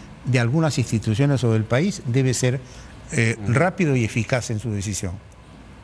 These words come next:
Speaker 1: Y por lo tanto hago votos para que resuelvan rápido.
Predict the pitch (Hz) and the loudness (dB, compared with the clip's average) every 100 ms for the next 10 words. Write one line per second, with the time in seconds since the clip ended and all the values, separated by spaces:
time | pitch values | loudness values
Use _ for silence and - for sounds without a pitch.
0 | - - - 127 147 135 - 131 127 139 | -20 -8 -2 2 2 2 2 2 2 2
1 | 123 127 123 120 123 117 104 95 95 - | 4 4 2 2 0 2 2 2 -2 -2
2 | - - 123 135 120 113 104 95 95 | -8 0 2 4 2 2 0 -2 -6